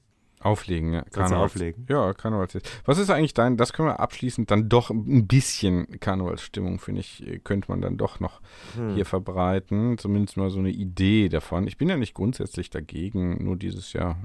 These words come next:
Speaker 1: ist mir irgendwie nicht danach. Dein Lieblingskarnevals-Hit?
Speaker 2: Ja, gib mir einen Moment. Was ist deiner?
Speaker 1: Schenk mir dein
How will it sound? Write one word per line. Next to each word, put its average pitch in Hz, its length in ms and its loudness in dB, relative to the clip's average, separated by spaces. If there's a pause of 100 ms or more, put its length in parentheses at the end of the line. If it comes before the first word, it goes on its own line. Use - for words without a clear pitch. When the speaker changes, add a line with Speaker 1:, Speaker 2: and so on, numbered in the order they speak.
Speaker 1:
ist - 180 -10
mir - 80 -6
irgendwie - 220 -8
nicht 92 500 -2
danach. 85 600 -2 (500)
Dein 113 280 2
Lieblingskarnevals-Hit? 110 1700 -4 (600)
Speaker 2:
Ja, 107 180 -2
gib 123 200 -8
mir 131 80 -2
einen 113 80 -2
Moment. 101 500 -6
Was 113 160 -4
ist - 100 -8
deiner? 127 380 2 (300)
Speaker 1:
Schenk - 580 0
mir 98 520 0 (320)
dein 87 260 -2